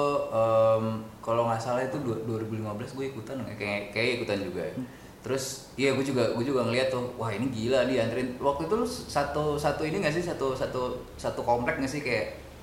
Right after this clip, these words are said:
Speaker 1: Thanks Insomnia, Queen Beer sama itu tuh
Speaker 2: Belum, belum,
Speaker 1: sebelum
Speaker 2: itu belum gabung.
Speaker 1: Oh, itu masih pertama,
Speaker 2: <laughs> Heeh.
Speaker 1: masih sebelum itu ya.
Speaker 2: Hmm.
Speaker 1: Sampai, eh, nah, terus ya udah, dari situ terus lu kenalan sama si
Speaker 2: Martias.
Speaker 1: Martias,
Speaker 2: Heeh,
Speaker 1: segala
Speaker 2: sama
Speaker 1: macam tuh
Speaker 2: Kebot.
Speaker 1: gimana?
Speaker 2: Itu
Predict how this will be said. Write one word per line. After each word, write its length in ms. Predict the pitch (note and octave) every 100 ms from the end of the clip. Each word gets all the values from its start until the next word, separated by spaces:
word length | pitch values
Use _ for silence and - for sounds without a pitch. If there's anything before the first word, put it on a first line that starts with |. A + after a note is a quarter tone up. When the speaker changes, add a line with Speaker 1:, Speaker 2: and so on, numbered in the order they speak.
| -
Speaker 1:
Thanks 240 | A2 A2
Insomnia, 400 | G#2+ G#2+ A2 B2
Queen 260 | B2 A2 A2
Beer 240 | A#2+ B2
sama 640 | A#2+ G#2+ G#2+ G#2 G#2 G#2 G2
itu 160 | G#2
tuh 220 | B2 -
Speaker 2:
Belum, 340 | D#3+ F3 D3+ C3+
belum, 160 | D#3+
Speaker 1:
sebelum 20 | -
Speaker 2:
itu 80 | G#3+
belum 180 | E3 C#3+
gabung. 300 | D#3+ E3 C#3+
Speaker 1:
Oh, 80 | D#3
itu 120 | - F#3
masih 240 | D#3+ D#3
pertama, 340 | - G3 D3+ D#3+
Speaker 2:
<laughs> 40 |
Heeh. 260 | - G3 E3
Speaker 1:
masih 160 | D3
sebelum 240 | C#3+ C#3 B2+
itu 120 | C3 C#3
ya. 140 | A2 C#3
Speaker 2:
Hmm. 240 | B2+ B2 -
Speaker 1:
Sampai, 260 | A#2+ A#2+ A#2+ - G#2
eh, 320 | G#2+ G#2+ A2 A2
nah, 180 | A2+
terus 300 | A2 D#3 -
ya 100 | A#2+
udah, 120 | B2+ B2
dari 160 | A2+ A2+
situ 200 | - D3
terus 220 | D3 D3+
lu 80 | D3
kenalan 380 | C#3 A#2+ A2+ A2+
sama 380 | A2+ A2 G#2 G#2 - - - -
si 280 | - G#2 G#2 G2+ G2+ G2+ G2 G2+ G2+ - - - - - - -
Speaker 2:
Martias. 480 | B2+ A#2+ C3+ C3 A2+
Speaker 1:
Martias, 540 | G#2+ G#2 A#2 A2+ A2+
Speaker 2:
Heeh, 100 | A#2+
Speaker 1:
segala 220 | B2 A2+ G#2
Speaker 2:
sama 100 | A2
Speaker 1:
macam 140 | G#2+
tuh 20 |
Speaker 2:
Kebot. 300 | B2 B2 A2+
Speaker 1:
gimana? 120 | G2 G2 F2 G#2
Speaker 2:
Itu 180 | C#3+ C#3+